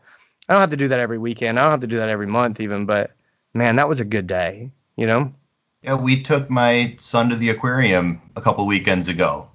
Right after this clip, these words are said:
Speaker 2: and we don't do that all the time, but, you know, it was a one-day thing, and that was a wonderful day. And we learned that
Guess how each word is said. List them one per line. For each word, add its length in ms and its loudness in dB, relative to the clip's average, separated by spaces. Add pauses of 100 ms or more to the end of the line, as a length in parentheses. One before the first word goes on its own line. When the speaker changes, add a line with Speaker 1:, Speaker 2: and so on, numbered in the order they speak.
Speaker 2:
and 120 -4
we 60 -2
don't 140 4
do 120 -2
that 160 4
all 120 4
the 100 -2
time, 440 0
but, 240 -4 (340)
you 80 -6
know, 380 0
it 80 -6
was 140 -2
a 60 2
one-day 600 4
thing, 540 -2
and 340 0 (160)
that 220 2
was 120 -6
a 200 -4
wonderful 580 -2
day. 260 0
And 120 0
we 100 2
learned 460 4
that 400 2